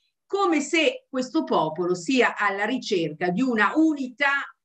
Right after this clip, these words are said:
di rappresentanza al di là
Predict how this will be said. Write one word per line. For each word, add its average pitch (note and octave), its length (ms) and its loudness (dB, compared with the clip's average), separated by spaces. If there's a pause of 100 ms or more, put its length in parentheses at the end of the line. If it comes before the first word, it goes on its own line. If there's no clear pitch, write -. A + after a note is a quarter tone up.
(100)
di C4+ 320 -2
rappresentanza A3 1300 -2
al C#4 260 2
di G3 160 -10
là C#3 320 -10